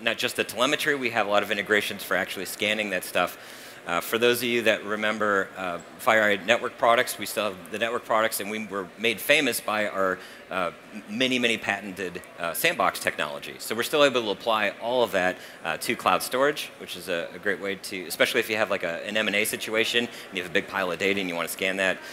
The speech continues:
and make sure it's all safe. Uh, and we're able to, uh, track all the asset info as it goes through.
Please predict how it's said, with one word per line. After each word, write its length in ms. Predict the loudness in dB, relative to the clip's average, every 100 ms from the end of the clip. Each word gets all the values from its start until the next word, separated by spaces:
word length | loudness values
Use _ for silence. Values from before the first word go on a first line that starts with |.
| -14
and 100 | -6
make 100 | -4
sure 180 | 0 0
it's 120 | 0
all 100 | -2
safe. 400 | 0 2 2 0 -10 -16 -16 -16 -4
Uh, 160 | -2 -2
and 100 | 2
we're 120 | 4
able 180 | 4 2
to, 360 | -2 0 0 -2
uh, 100 | -6
track 300 | -2 2 2
all 160 | 0 -2
the 120 | -2
asset 260 | -4 -4 -4
info 320 | -4 -2 -4
as 160 | -6 -10
it 60 |
goes 180 | -10 -10
through. 280 | 0 0